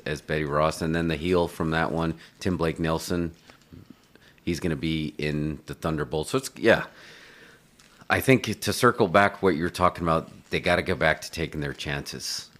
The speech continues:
and this is the time to take chances when there's a lot of complacency, there's a lot of expectations. Now you really gotta shake things up, and maybe that's 'cause was Ant-Man Quantumania really a bad movie,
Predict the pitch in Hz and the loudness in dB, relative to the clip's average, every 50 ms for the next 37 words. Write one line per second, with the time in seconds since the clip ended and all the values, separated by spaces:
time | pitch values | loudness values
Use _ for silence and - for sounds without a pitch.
0 | _ - - - - 147 139 131 - - - 69 78 92 87 - - 98 82 80 | _ -12 -8 -6 -6 -6 -8 -8 -12 -14 -8 -4 -2 -2 -2 -2 -4 -6 -6 -4
1 | 90 80 - 87 80 76 78 76 76 - - 78 76 67 - - - 71 71 71 | -6 -4 -2 0 0 0 0 -2 -4 -4 -6 -6 -6 -6 -6 -8 -6 -6 -6 -6
2 | - - 69 60 60 67 67 65 64 - - - - - - - _ - 80 85 | -8 -10 -12 -10 -8 -8 -8 -8 -8 -10 -14 -18 -20 -20 -20 -20 _ -4 -2 -2
3 | 80 80 80 78 80 85 82 82 - - 87 76 - - _ - - 90 87 82 | -2 -2 2 4 6 6 4 4 0 -2 -4 -4 -6 -10 _ -6 -2 -2 -2 -2
4 | - - 87 80 - - 85 82 82 76 80 76 76 - - 76 71 71 76 78 | -2 -4 -6 -4 -4 -2 -2 -2 -2 -2 -4 -4 -4 -4 -4 -4 0 0 2 2
5 | 76 78 69 82 80 - - - 90 82 - - - 80 78 76 - - 73 69 | 0 0 -2 -2 -4 -4 -6 -6 -6 -6 -6 -6 -6 -6 -4 -4 -6 -8 -8 -8
6 | - 76 76 80 87 82 76 73 65 131 139 78 78 76 71 67 - - - - | -6 -4 -2 -2 -2 -4 -6 -8 -6 -6 -4 -4 -4 -4 -6 -8 -10 -14 -20 -20
7 | - - - _ _ - 71 73 71 69 - - - 76 73 71 - - 71 69 | -20 -20 -20 _ _ -4 -2 -2 -2 -2 -4 -6 -6 -6 -8 -8 -8 -8 -8 -8
8 | 67 65 - 69 67 67 - - 73 85 95 95 101 107 120 135 123 90 110 - | -8 -8 -4 -4 -4 -4 -4 -6 -4 -2 0 2 2 2 2 2 4 4 4 4
9 | - - - - - - - - - _ _ - - 117 87 87 107 120 - - | 4 0 -10 -12 -16 -20 -20 -20 -20 _ _ -2 0 0 2 2 2 2 2 0
10 | - _ _ _ _ _ - 135 170 - 156 180 180 175 175 165 139 123 110 - | -6 _ _ _ _ _ 0 0 2 4 4 4 6 6 6 4 2 0 -4 -8
11 | - - - - 120 131 143 139 123 110 107 110 120 127 127 120 92 82 95 104 | -18 -20 -2 2 4 4 6 6 6 6 6 6 6 6 6 6 6 6 6 6
12 | 117 123 127 113 80 82 76 - 98 98 98 92 85 85 90 104 123 190 208 202 | 8 8 8 8 6 4 4 4 6 6 6 6 4 2 0 0 0 0 0 -2